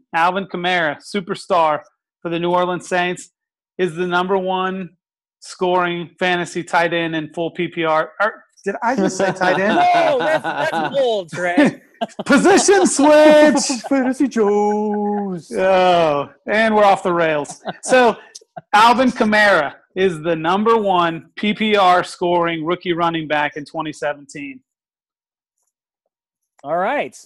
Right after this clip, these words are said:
Speaker 2: All right.
Speaker 3: Hot
Speaker 2: That,
Speaker 3: takes.
Speaker 2: that is hot. That is hot. Uh, Will Greenwood, you, you got a, you got a hot, spicy take to, uh, to close out the show?
Speaker 3: Oh, to give, to, so, uh,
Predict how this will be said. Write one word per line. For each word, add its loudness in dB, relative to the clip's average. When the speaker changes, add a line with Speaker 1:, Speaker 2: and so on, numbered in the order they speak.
Speaker 2:
All -10
right. -4
Speaker 3:
Hot -4
Speaker 2:
That, -4
Speaker 3:
takes. -14
Speaker 2:
that -8
is -8
hot. -14
That -16
is -20
hot. -16
Uh, -4
Will -2
Greenwood, -8
you, -10
you -12
got -4
a, -6
you -16
got -6
a -6
hot, -6
spicy -8
take -10
to, -10
uh, -14
to -14
close -6
out -4
the -20
show? -6
Speaker 3:
Oh, -6
to -14
give, -10
to, -10
so, -6
uh, -8